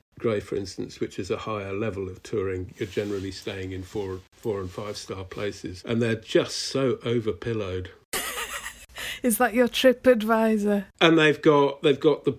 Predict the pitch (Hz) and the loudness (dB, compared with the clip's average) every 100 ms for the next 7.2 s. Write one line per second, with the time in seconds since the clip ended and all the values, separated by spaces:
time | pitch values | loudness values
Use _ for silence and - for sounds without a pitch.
0 | - 143 135 147 147 139 120 - 127 120 | 0 6 6 8 6 6 2 0 0 0
1 | 113 131 - 120 - 143 127 - 117 113 | 0 -2 -6 -8 2 2 2 2 2 2
2 | 117 120 120 135 120 - 131 - 123 165 | 0 0 0 0 -2 0 -2 -2 -2 0
3 | 139 - 120 110 110 104 - 120 107 104 | 0 -2 -2 -2 -6 -8 -6 -4 -4 -6
4 | 101 - 120 - 131 120 117 113 - 113 | -6 -4 -4 -4 -6 -2 -4 -4 -6 -6
5 | 151 160 190 - 175 214 185 117 107 104 | -2 2 2 2 4 4 4 2 -2 -4
6 | 107 110 107 98 95 - 143 135 127 151 | -4 -2 -6 -8 -12 -8 -2 -2 0 -2
7 | 135 - | -2 -8